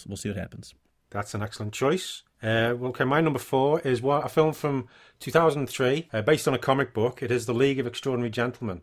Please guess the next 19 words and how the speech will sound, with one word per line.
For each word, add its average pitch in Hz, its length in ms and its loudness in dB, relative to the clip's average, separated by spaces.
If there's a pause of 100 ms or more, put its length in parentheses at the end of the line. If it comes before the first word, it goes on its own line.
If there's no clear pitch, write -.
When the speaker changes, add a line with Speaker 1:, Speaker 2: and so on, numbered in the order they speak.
(160)
Speaker 1:
Very 104 440 2
good 92 180 -4
choice. - 600 -6
Speaker 2:
So 120 320 0
the 117 100 0
comic 143 320 2
book 131 200 0
was 117 200 -2
the - 80 -10
brilliant 139 720 2 (140)
comic 120 260 -2
book, 110 180 -4
which - 120 -10
I 101 60 2
really 117 340 2
like, 104 260 2 (220)
by 104 120 -2
Alan 110 200 2
Moore, 104 320 0